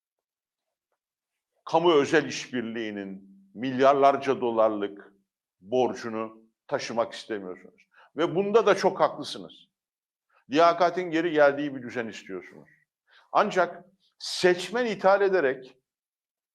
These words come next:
Türk halkının seçme ve seçilme özgürlüğünü kısıtlayan saray rejimi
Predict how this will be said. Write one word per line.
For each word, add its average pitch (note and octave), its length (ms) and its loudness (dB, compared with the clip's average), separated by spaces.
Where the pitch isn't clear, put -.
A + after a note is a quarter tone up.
Türk B3 300 -8
halkının F#3+ 800 -2
seçme F3 560 -2
ve G#3 100 2
seçilme F3+ 560 -4
özgürlüğünü C#3+ 1080 -6
kısıtlayan C#3 840 -4
saray D#3 520 0
rejimi B2+ 540 -8